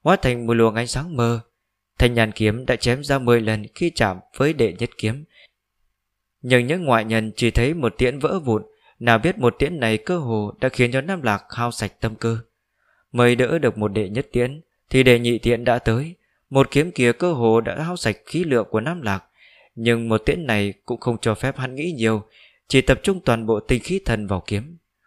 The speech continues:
Rồi đột nhiên Nam Lạc bỗng cảm giác mình có thêm một con mắt. Kỳ thực đó không phải là mắt, mà là một loại cảm quan.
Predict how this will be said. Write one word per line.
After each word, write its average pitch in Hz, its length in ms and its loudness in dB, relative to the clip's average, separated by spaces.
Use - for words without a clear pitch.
Rồi 123 200 2
đột 117 200 2
nhiên 113 220 0
Nam 160 180 -4
Lạc 107 200 -2
bỗng 131 220 0
cảm 104 180 0
giác 135 220 -6
mình 107 260 -4
có 165 100 -2
thêm 117 220 -4
một 98 160 -4
con 95 240 -6
mắt. 139 140 -8
Kỳ 143 100 6
thực 131 260 0
đó 127 160 2
không 185 280 -8
phải 107 140 2
là 98 140 -2
mắt, 113 220 -6
mà 120 160 4
là 110 220 4
một 110 160 -2
loại 110 240 0
cảm 101 220 -2
quan. 107 240 -4